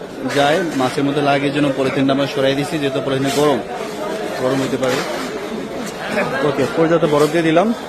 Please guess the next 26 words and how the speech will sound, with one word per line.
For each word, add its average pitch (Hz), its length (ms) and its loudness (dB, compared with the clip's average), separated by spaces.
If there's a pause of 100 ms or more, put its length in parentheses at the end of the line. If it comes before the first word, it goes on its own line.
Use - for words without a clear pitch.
(760)
মেজর 165 260 4
আলী 190 140 2
ভাই, 202 160 4
আপনি 180 280 2
নিশ্চয়ই 175 240 -2
দেখবেন 170 340 -2
এই 170 100 0
প্যাকেজিং 160 420 -4
ভিডিও। 165 360 -4 (440)
আমরা 147 400 2
আপনার 151 300 0
অর্ডারকৃত 147 520 2
প্রত্যেকটা 180 540 -4
মাছ 165 340 4 (160)
এই 143 120 -2
বক্সের 139 320 -2
মধ্যে 151 460 -2 (760)
একদম 139 240 -6 (100)
সুন্দরভাবে 160 500 0
দিয়ে 165 180 0
দিচ্ছি 165 280 -4
এবং 143 500 -2
পর্যাপ্ত 160 380 2
বরফ 143 240 4
দিয়ে 160 140 2
দিলাম, 160 280 2